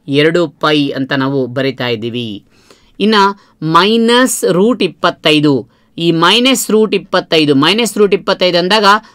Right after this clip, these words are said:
ಮೈನಸ್ ಇಪ್ಪತ್ತೈದರ ವರ್ಗಮೂಲ ಐದು. ಅದಾಗಿರೋದ್ರಿಂದ ಮೈನಸ್ ರೂಟ್ ಇಪ್ಪತ್ತೈದು ಇದು ಒಂದು ಏನಪ್ಪ ಅಂದ್ರೆ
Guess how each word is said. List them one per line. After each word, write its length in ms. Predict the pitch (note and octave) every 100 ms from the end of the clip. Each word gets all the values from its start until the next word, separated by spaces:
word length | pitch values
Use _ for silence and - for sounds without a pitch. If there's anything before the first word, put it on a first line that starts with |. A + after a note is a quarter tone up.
| _ D3+
ಮೈನಸ್ 640 | D#3 G#3+ G#3+ F#3 G3+ - _ _
ಇಪ್ಪತ್ತೈದರ 640 | D#3+ E3+ - A3+ A3 G3 F#3
ವರ್ಗಮೂಲ 580 | E3 D#3 D#3 D3+ D3+ E3+ A#3+ - -
ಐದು. 720 | C#3+ C3+ B2 C3+ B2+ G2+ - _ _ _ _
ಅದಾಗಿರೋದ್ರಿಂದ 680 | C3+ C#3+ F#3+ A#3 A3 G3 E3 D#3+ E3+ _ D3
ಮೈನಸ್ 480 | D3+ F#3 A#3+ C4 G3+
ರೂಟ್ 220 | F#3+ E3
ಇಪ್ಪತ್ತೈದು 640 | D#3 D#3 C#3+ D3 C#3+ C#3
ಇದು 240 | C#3 F3 A#3+
ಒಂದು 460 | F3+ G3 F#3+ F#3+ - _ _
ಏನಪ್ಪ 560 | B2+ C3+ D#3 D#3+ - C#3+
ಅಂದ್ರೆ 640 | C3 B2+ F3+ C4+ C4+ -